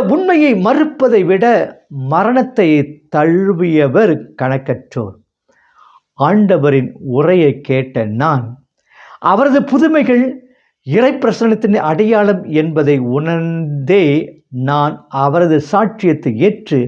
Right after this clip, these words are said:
அவரில் முழு நம்பிக்கை கொள்கிறேனா? உண்மைக்கு சான்று கூறினால் உபத்திரவம்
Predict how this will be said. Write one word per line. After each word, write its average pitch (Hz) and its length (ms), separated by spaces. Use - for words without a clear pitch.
அவரில் 196 520
முழு 185 380
நம்பிக்கை 202 520
கொள்கிறேனா? 139 600
உண்மைக்கு 294 540
சான்று 226 500
கூறினால் 196 500
உபத்திரவம் 185 840